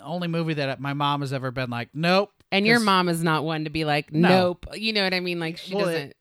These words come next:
Speaker 1: It, yeah, I d-, maybe if you're listening with your kids, I don't wanna go into too much detail. I've already
Speaker 2: Right.
Speaker 1: said the S word, which is S H. No, uh, uh,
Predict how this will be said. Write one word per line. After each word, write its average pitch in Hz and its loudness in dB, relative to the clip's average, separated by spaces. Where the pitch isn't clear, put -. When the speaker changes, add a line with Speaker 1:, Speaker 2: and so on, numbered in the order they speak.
Speaker 1:
It, 160 -2
yeah, 143 -2
I 170 0
d-, 170 -6
maybe 180 -2
if 170 -6
you're 156 -8
listening 151 -4
with 135 -8
your 120 -12
kids, 127 -6
I 123 -2
don't 131 -6
wanna 123 -8
go 120 -10
into 120 -16
too 135 -10
much 127 -10
detail. 123 -10
I've 131 -8
already 139 0
Speaker 2:
Right. 135 -2
Speaker 1:
said 135 -4
the 92 -8
S 127 -6
word, 117 -6
which 123 -10
is 110 -12
S 139 -6
H. 135 -8
No, 123 -10
uh, - -12
uh, 247 0